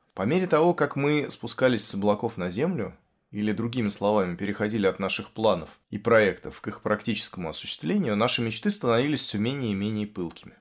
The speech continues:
Задачу свою мы всё более и более суживали. О десятитысячной армии мы скоро перестали мечтать и поставили себе цель несравненно более скромную. Добыть оружие хотя бы для одной тысячи человек. Но и тысяча ружей стоила тысяч двадцать-тридцать рублей.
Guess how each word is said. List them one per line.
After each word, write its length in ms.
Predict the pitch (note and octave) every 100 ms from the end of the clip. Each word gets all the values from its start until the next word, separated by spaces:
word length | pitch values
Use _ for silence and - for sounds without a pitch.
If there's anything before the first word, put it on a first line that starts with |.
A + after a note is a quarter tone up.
| _ _
Задачу 380 | F#2 G#2+ F3 G#3
свою 440 | - C3+ D3 E3 D#3
мы 440 | A#2 B2 C#3 C#3
всё 180 | B2+ G#2+
более 300 | F#2+ B2 C#3+
и 20 |
более 360 | G2+ G2 G#2 G2
суживали. 500 | - F#2+ D#2+ D2 - _ -
О 120 | A#2
десятитысячной 880 | C3 D3 C#3 D3+ F3 D#3 C#3 A#2+ B2
армии 260 | G3 F3
мы 140 | A#2 A2
скоро 260 | - D3
перестали 500 | C#3+ B2+ B2 - G2
мечтать 480 | F2 F2+ - F#3+ G#3+
и 40 |
поставили 500 | F#2+ A#2+ - D3+ D3+
себе 280 | C3 - A2+
цель 280 | G#2+ E3+ G3
несравненно 640 | C3 - A2+ A#2 F3 D3
более 320 | G#2 G#2+ C3
скромную. 520 | G#2 - D2 D2 D2 C#2+ _ _ -
Добыть 360 | G2 C#3+ G3+
оружие 380 | C#3+ F3+ G3+ B2
хотя 300 | - G#2 D3
бы 400 | D3 C3+ C3 A2+
для 260 | G2 G#2 G#2+
одной 300 | G2+ A2+ E3+
тысячи 440 | C3+ A#2+ A#2+ -
человек. 560 | - E2 D#2 C2+ A#1+ - _ _ _ _ _
Но 200 | G#2 C3
и 80 | D#3
тысяча 440 | E3+ E3 G2+ -
ружей 440 | E2 F3 E3 F2 - _ _
стоила 360 | - B2+ D3 B2+
тысяч 380 | B2+ C3 G#2+
двадцать-тридцать 720 | G2+ G#2 B2+ - G2 A2+ -
рублей. 480 | A2 G#2+ F#2 D#2+ C#2+